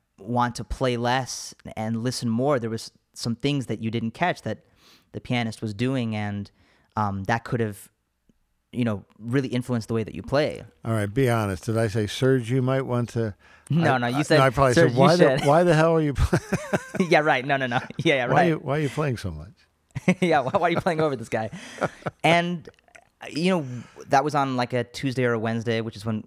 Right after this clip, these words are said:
Speaker 1: we had our lessons. And then on that Saturday, almost verbatim, my acting teacher said, "Suraj, you talked over something, and it felt like you were talking to fill up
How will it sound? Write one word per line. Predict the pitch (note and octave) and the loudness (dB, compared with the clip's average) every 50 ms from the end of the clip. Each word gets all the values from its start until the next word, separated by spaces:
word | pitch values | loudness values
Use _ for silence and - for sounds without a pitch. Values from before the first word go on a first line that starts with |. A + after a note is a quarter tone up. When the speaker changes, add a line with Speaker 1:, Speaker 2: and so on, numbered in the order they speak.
| _ _ | _ _
Speaker 1:
we | A#2 A#2+ | -4 -4
had | A#2 A#2+ A2+ A2 | -4 -2 -2 -2
our | A2 G#2+ | -2 -2
lessons. | A2 G#2+ - - A2+ A2 A2 A2 A2 | -4 -4 -4 -4 -4 -4 -4 -4 -4
And | A2 A2 A2+ | -2 -2 0
then | A2+ A2+ A2+ A2 A2+ A2+ A2 _ _ _ _ _ _ _ _ _ _ | 0 0 0 -2 -4 -4 -8 _ _ _ _ _ _ _ _ _ _
on | A2+ A#2 A#2+ A#2 | 0 0 0 2
that | B2 A#2+ A#2+ A#2 - - | 2 0 0 -2 -4 -10
Saturday, | - - C3+ B2 C#3 E3+ D#3+ C3+ A#2 A#2 G#2+ G#2 G#2 G#2 G#2 G#2 A2 _ _ _ _ _ _ _ _ _ _ _ _ _ _ _ _ _ _ _ - | -6 -2 0 0 0 0 -2 -2 -2 -2 -4 -4 -6 -8 -8 -10 -14 _ _ _ _ _ _ _ _ _ _ _ _ _ _ _ _ _ _ _ 0
almost | C#3+ D3 C#3+ C#3+ B2+ - | 0 0 0 -2 -6 -6
verbatim, | G#2+ G#2+ B2 A2+ G#2 G#2 C3+ C3+ C#3+ D3 C3+ A#2+ A2+ | -4 -4 -4 -4 0 0 0 0 2 0 -2 -2 -2
my | A2+ A2+ A2+ - | -2 -4 -4 -2
acting | A#2 A#2 A#2 A#2+ - - A2+ | -2 -2 -2 -2 -4 -6 -8
teacher | A2 - - A2+ - - A2 | -6 -6 -8 -10 -6 -6 -8
said, | - - - A2 G#2+ G2+ G2+ G2+ G2 A2+ _ _ _ _ _ _ _ _ _ | -8 -6 -4 -4 -4 -4 -6 -8 -12 -16 _ _ _ _ _ _ _ _ _
"Suraj, | - - - B2+ A#2+ A#2 A2+ G2 G#2+ A2 - - _ _ _ - - _ _ - | -6 -4 -2 -2 -2 -2 -4 -6 -8 -12 -12 -14 _ _ _ -20 -20 _ _ -8
you | A#2 A2+ A#2+ A2+ | -4 -4 -4 -4
talked | - - - C#3+ C3 B2 - - - - | -6 -2 2 2 2 2 0 -6 -6 -2
over | A#2+ B2+ B2+ A2+ A#2 G#2+ | -2 -2 0 -2 -4 -4
something, | - - A2 G#2+ G#2 - G#2+ G#2 G#2 G2+ G#2 G#2 A2 - _ _ _ _ _ _ | -4 -6 -6 -6 -4 -4 -6 -4 -4 -6 -8 -8 -10 -14 _ _ _ _ _ _
and | G#2+ A2 | -4 -4
it | A2 - | -4 -2
felt | - B2 G#2 | -2 -2 -2
like | A2+ A2 G#2 | -2 -6 -4
you | A#2 | -6
were | A2 | -6
talking | - - A#2+ A#2 - A#2+ A2 | -4 -2 -4 -2 -2 -6 -10
to | - | -10
fill | G#2 - - A#2 A2+ | -6 -4 -4 -4 -4
up | A2 - _ | -6 -8 _